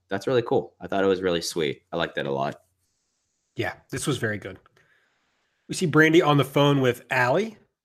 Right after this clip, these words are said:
Speaker 2: She announces that it's gonna be Brandy versus Allie at Fight for the Fallen. And there's still, like, some, some play to their issues that they had in Impact while they're on the phone.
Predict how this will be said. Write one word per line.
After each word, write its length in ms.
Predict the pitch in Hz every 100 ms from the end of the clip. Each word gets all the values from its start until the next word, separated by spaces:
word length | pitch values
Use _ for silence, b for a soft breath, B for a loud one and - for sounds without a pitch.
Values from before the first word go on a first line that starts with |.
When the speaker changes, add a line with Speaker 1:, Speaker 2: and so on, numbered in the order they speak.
| _
Speaker 2:
She 400 | - - 123 123
announces 420 | 117 113 113 117 107
that 100 | 110
it's 100 | -
gonna 160 | 117
be 100 | 107
Brandy 440 | 107 - 117 113 110
versus 440 | 113 120 - 110 -
Allie 380 | 113 120 165 -
at 320 | 107 110 _
Fight 240 | - 117 -
for 120 | 117
the 80 | 107
Fallen. 520 | - 147 165 160 147 b b b b b _ _
And 480 | 120 117 117 120 123
there's 140 | 143
still, 280 | - 185 160
like, 160 | 143 139
some, 320 | - 123 123
some 220 | - 113
play 380 | - 131 123 117
to 600 | 117 123 117 117 117 113
their 200 | 127 117
issues 320 | 117 110 117 107
that 100 | 110
they 120 | 104
had 160 | 110
in 100 | 107
Impact 520 | 135 151 147 143 135 - _ _ _ _ _ _ _ _ _ _ _ _
while 160 | 139 147
they're 140 | 123
on 80 | 110
the 60 |
phone. 280 | - 104 104